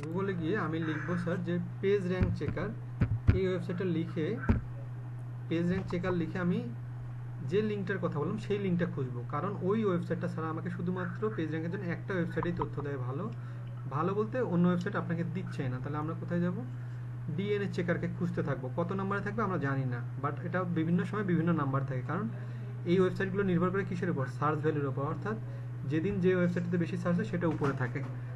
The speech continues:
তাহলে, স্যার, এখানে আমি সকালের যে ব্যাচটাকে করেছি তাকে পাইছিলাম বারো নাম্বারে, এখন আপনাদের যে কত নাম্বারে পাওয়া যাবে, অনেক সময় ত্রিশ নাম্বারেও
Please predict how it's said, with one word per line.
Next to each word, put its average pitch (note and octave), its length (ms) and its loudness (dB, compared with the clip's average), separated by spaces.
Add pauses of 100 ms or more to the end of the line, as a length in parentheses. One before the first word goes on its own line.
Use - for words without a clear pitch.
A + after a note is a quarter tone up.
(200)
তাহলে, F3+ 240 0
স্যার, G#3 160 -2
এখানে G3 420 0 (600)
আমি E3+ 160 2
সকালের F#3+ 440 2
যে G#3 100 4
ব্যাচটাকে F#3 380 0
করেছি F3+ 280 0
তাকে E3+ 260 0
পাইছিলাম E3+ 320 0
বারো C#3 300 4
নাম্বারে, B2+ 420 -2 (300)
এখন E3 240 -4
আপনাদের D#3+ 340 -4
যে F3 140 -2
কত E3 160 -2
নাম্বারে E3 360 -2
পাওয়া D#3 180 -2
যাবে, D#3+ 180 -4
অনেক E3+ 180 0
সময় E3+ 200 0
ত্রিশ F3 260 0
নাম্বারেও E3 300 -2